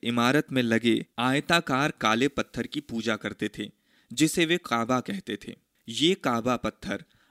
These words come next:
आज भी मक्का में देखा जा सकता है। बहुत से मुसलमान आज भी मक्का तीर्थ यात्रा करने जाते हैं। दिव्य दर्शनों से मोहम्मद साहब को पूर्ण विश्वास हो गया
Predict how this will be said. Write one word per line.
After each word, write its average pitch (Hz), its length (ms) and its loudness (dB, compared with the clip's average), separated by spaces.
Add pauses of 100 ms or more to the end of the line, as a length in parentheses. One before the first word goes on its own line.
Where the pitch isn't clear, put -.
(140)
आज 131 340 -2
भी 143 240 -6
मक्का 113 400 -6
में 139 160 -4
देखा 117 300 0
जा 104 160 -2
सकता - 320 -8
है। 107 160 -8 (340)
बहुत 139 320 2
से 170 100 -2
मुसलमान 120 680 0 (300)
आज 131 320 -2
भी 113 280 -4 (280)
मक्का 131 500 -2
तीर्थ 131 420 0
यात्रा 117 400 -2
करने 110 340 -2
जाते 104 320 0
हैं। 107 200 -8 (140)
दिव्य 180 360 6
दर्शनों 143 460 2
से 160 180 0
मोहम्मद 127 460 -2
साहब 123 400 -4
को 135 120 0
पूर्ण 127 360 0
विश्वास 117 500 0
हो 117 100 2
गया 107 260 -2